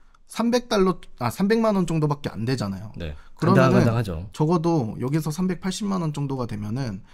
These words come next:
Speaker 1: 한 이십 퍼센트에서 삼십 퍼센트 정도를 부족한 거예요, 지금.
Speaker 2: 아,
Speaker 1: 네.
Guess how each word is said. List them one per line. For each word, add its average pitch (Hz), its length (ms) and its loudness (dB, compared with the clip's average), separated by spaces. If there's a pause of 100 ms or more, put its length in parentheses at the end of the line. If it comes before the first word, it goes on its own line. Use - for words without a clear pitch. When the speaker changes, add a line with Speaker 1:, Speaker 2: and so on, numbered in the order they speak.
(300)
Speaker 1:
한 165 200 0
이십 151 380 -2
퍼센트에서 185 340 0
삼십 220 300 -6
퍼센트 202 400 -2
정도를 156 480 0
부족한 190 760 -2
거예요, 151 180 2
지금. 110 300 -8 (960)
Speaker 2:
아, - 180 -4
Speaker 1:
네. 92 180 -6